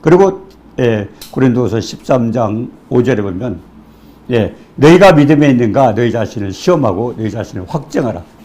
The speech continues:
예수 그리스도께서 너희 안에 계신 것을 너희가 스스로 알지 못하면 너희는 버리운 자니라."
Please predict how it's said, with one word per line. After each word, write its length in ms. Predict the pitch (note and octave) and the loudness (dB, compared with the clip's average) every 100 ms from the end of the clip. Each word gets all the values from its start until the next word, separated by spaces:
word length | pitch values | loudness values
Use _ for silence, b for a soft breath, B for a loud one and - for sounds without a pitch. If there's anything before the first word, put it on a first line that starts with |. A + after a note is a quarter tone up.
| b b b b | b b b b
예수 460 | C#3 E3 F3+ G#3 E3+ | 6 6 6 2 2
그리스도께서 760 | E3 - C3+ C3+ G#2+ D3 D3+ | 0 -2 -2 -2 0 2 0
너희 140 | A#2+ A2+ | 0 -2
안에 220 | G#2+ A2+ | -2 -4
계신 320 | A2 G#2 B2+ | -6 -6 -4
것을 280 | A#2 A2 G#2+ | -4 -4 -4
너희가 220 | G#2 G#2+ | -4 -6
스스로 480 | - D3+ - C#3+ - | -8 -12 -6 -4 -4
알지 240 | A2+ G#2+ | -4 -4
못하면 460 | A2+ G#2 - A2 C#3+ | -8 -8 -6 -6 -4
너희는 220 | G2 G2+ b b - | -6 -10 b b -2
버리운 340 | A2+ A#2+ A#2+ | 0 2 0
자니라." 380 | G#2 F2+ F2+ | -4 -8 -10